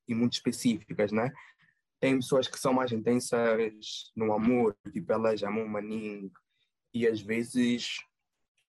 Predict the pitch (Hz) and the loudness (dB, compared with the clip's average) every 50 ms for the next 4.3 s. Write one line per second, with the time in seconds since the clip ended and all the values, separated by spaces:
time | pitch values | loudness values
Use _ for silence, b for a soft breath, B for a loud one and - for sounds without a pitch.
0 | _ - 127 131 135 131 131 127 127 127 135 127 127 - - 123 117 - 135 120 | _ -2 0 0 2 2 2 2 2 2 2 0 -2 -2 -4 -4 -2 0 2 2
1 | 120 123 120 - - - - - 120 117 117 117 113 113 113 110 110 - _ - | 4 2 2 0 -4 -12 -8 -4 -2 0 0 2 2 0 0 -2 -6 -14 _ -2
2 | - 120 117 113 107 - - 120 120 117 120 120 120 120 120 120 120 120 120 113 | 0 0 0 0 -4 -4 -2 2 4 4 4 4 2 0 -4 -6 -10 -14 -16 -16
3 | - - _ _ _ _ _ _ _ _ _ _ _ - 117 110 104 107 104 104 | -18 -18 _ _ _ _ _ _ _ _ _ _ _ -8 -8 -4 0 2 2 2
4 | 107 110 123 139 165 | 2 0 0 -2 -4